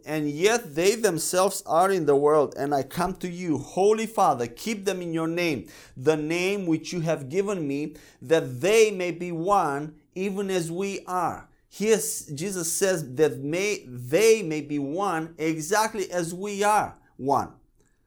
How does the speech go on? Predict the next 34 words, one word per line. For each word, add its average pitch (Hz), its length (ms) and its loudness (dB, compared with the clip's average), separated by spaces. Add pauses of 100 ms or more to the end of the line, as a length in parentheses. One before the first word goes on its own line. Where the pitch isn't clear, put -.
(100)
So 147 240 -2
they 147 200 -2
are 175 180 6
one 208 480 2
with 202 180 -2
us. 214 420 0
We 160 200 2
are 151 100 4
one 190 320 0
together, 202 320 -2
but 156 160 -2
then 165 180 0
they 147 120 2
are 135 80 2
one 170 400 -2
with 170 160 0
us. 143 240 0
And 127 160 -4
verse 160 180 2
twenty-two, 165 640 -6 (320)
"The 165 220 4
glory 220 520 4
which 180 300 -10
you 175 120 -4
have 151 260 -4
given 233 420 -4
me, 151 320 -4
I 180 160 2
have 190 300 -2
given 226 320 -6
to 240 120 -8
them," 240 280 0
says 131 280 -6
Jesus, 113 500 -8